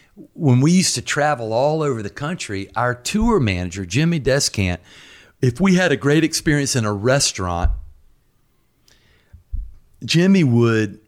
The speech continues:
right, you know, in Kansas City, he would, you know, he would make a little note in the side on the Kansas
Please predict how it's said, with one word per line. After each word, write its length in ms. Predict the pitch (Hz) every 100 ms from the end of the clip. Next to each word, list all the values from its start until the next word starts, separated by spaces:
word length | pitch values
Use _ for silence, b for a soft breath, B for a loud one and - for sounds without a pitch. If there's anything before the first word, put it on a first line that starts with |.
| _ _ _ -
right, 380 | 113 117 123 123
you 80 | 127
know, 160 | 98
in 100 | 98
Kansas 520 | - 113 110 117 123
City, 400 | - - 156 95
he 260 | 90 101 110
would, 180 | 95 98
you 80 | 107
know, 120 | 90
he 140 | 87
would 160 | 110 107
make 220 | 110 117
a 40 | 123
little 200 | 127 123
note 380 | 147 185 127 -
in 220 | 113 117
the 80 | 117
side 560 | - 123 135 127 104 92
on 220 | 107 107
the 100 | 101
Kansas 600 | - 120 131 131 131 -